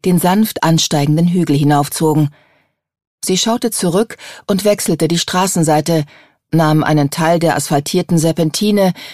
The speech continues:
der sie zum landwirtschaftlichen Weg in die Weinhänge führte. Dabei dachte sie an die große Aufgabe, die die Schwestern vor sich hatten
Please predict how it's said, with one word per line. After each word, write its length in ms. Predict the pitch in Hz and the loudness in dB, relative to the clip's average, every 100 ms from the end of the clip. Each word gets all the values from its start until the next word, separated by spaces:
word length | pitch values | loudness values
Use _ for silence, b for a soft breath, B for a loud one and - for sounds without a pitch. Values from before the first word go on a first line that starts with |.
| B - | B -2
der 140 | 196 | 0
sie 120 | 196 | 0
zum 200 | 202 202 | -2 0
landwirtschaftlichen 960 | 185 208 262 202 - 175 - 170 - 156 | 2 0 0 -2 -2 -4 -2 -2 0 2
Weg 360 | 170 185 - - | 2 0 -4 -2
in 100 | 160 | 0
die 140 | 170 | 0
Weinhänge 420 | 170 160 160 151 147 | 0 2 2 2 0
führte. 420 | 165 151 160 147 - _ _ _ _ _ _ B B B B | 0 0 0 -2 -6 _ _ _ _ _ _ B B B B
Dabei 260 | - 185 190 | -2 0 0
dachte 320 | 214 226 208 | 0 -2 -4
sie 240 | 180 185 | 0 0
an 120 | 170 160 | 0 -2
die 120 | 160 | -2
große 400 | - 185 - 175 | -2 -2 -2 -4
Aufgabe, 680 | 160 185 - - 147 139 135 | -2 -2 -2 -2 0 0 -2
die 120 | 131 | -2
die 120 | 139 139 | -2 -2
Schwestern 460 | - 160 - 170 | 0 -2 0 -2
vor 180 | 143 165 | 0 0
sich 220 | - 156 | 0 -2
hatten 320 | 160 160 160 | -2 0 0